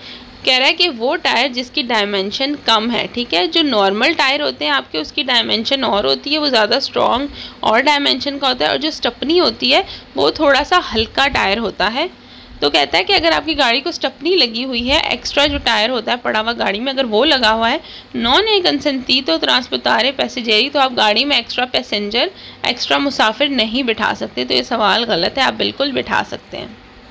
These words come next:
Question number twenty है, lo spazio totale di arresto, जो total breaking space है,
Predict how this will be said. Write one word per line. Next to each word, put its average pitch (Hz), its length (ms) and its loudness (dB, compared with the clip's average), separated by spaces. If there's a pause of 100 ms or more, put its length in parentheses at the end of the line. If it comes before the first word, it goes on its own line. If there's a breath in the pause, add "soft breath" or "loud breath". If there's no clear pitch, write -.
(1500 loud breath)
Question 294 260 0
number 392 140 2
twenty 311 420 2
है, 349 160 4
lo 359 120 2
spazio 294 540 2
totale 294 500 0
di 294 140 -2
arresto, 254 500 0
जो 285 140 0
total 240 540 0
breaking 240 480 -2
space - 440 -2
है, 294 200 0